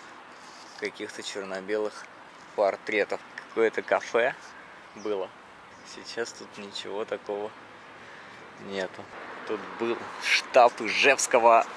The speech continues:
антибольшевистского восстания. Вот так вот, вот. Пример того, как не надо реставрировать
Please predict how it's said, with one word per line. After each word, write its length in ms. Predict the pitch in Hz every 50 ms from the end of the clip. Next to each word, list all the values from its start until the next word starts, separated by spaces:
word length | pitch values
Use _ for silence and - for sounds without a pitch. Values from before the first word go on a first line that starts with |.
| - - - - -
антибольшевистского 2000 | - 110 113 107 101 - - 113 110 107 - - - - - - - - - - 107 117 113 107 104 - - 113 104 98 107 117 117 - - - 123 113 107 104 98
восстания. 760 | 92 95 101 - - - - - 110 107 101 95 90 82 - - - - -
Вот 120 | 104 104 - -
так 160 | 120 113 - -
вот, 100 | 107 - -
вот. 120 | - - - - - - -
Пример 360 | 151 165 170 180 202 208 196
того, 420 | - - 175 165 170 180 202 214 202 -
как 160 | 185 180 175 - -
не 100 | 165 151
надо 840 | 147 156 160 170 170 151 156 151 143 139 135 131 127 127 123 120 117 - - - - - -
реставрировать 840 | 151 147 143 - - 160 147 147 160 170 175 160 156 147 143 143 131